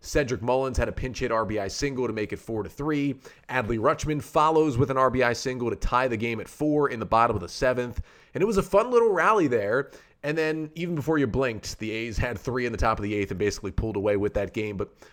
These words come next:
the bottom of the seventh, the O's did show some life after it was kind of a, a lifeless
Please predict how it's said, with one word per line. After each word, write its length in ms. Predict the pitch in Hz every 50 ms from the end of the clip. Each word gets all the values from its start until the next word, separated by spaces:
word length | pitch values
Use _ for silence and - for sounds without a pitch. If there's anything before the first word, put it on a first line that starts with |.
| - _
the 80 | 220 247
bottom 180 | 262 370 330
of 60 | 294
the 80 | 254 202
seventh, 480 | - 247 220 226 220 214 185 - - - _
the 120 | - 226 220
O's 180 | 220 226 185 151
did 180 | 185 180 147
show 160 | - 170 156
some 220 | 147 - 143 123 120
life 260 | 123 123 123 113 -
after 240 | 117 113 - - 117
it 60 | 107
was 100 | 107 98
kind 180 | - 131 123 117
of 60 | 104
a, 100 | 104 - -
a 60 | 104
lifeless 520 | 101 98 110 120 123 - 113 104 90 -